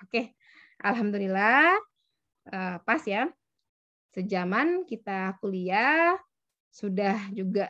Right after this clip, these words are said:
nonton video ya sebelumnya ya. Semoga ada manfaatnya. Kalau ada yang kurang dimengerti, bisa ditanyakan. Eh, siap-siap, sudah dibagi kelompok kan ya? Kita udah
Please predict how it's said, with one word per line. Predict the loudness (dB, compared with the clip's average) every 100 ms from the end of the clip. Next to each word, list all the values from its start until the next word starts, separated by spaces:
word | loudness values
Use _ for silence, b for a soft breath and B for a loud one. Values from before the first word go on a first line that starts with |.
| -2
nonton | -4 0 0
video | 0 2 4
ya | 6 4
sebelumnya | 2 -6 -10 -6 -2
ya. | 0 0
Semoga | -4 -10 -6 -6
ada | -4
manfaatnya. | -4 -6 -8 -12 -10 -8 -4 0 2 0
Kalau | -2 -4
ada | -2 -2
yang | -2 -2 -4
kurang | -4 -2 0
dimengerti, | 0 -2 -6 -8 -4 -2 -2 -6
bisa | -8 -8
ditanyakan. | -8 -10 -12 -12 -2 0 0 B B B B B _
Eh, | -8 0 4 6 4
siap-siap, | 4 0 0 -2 -2 -2 -6
sudah | 0 2
dibagi | 4 2 2
kelompok | 0 0 0
kan | 2
ya? | 2 0 -2 _
Kita | -10 -4 -2
udah | -2 0 2 2 0 -2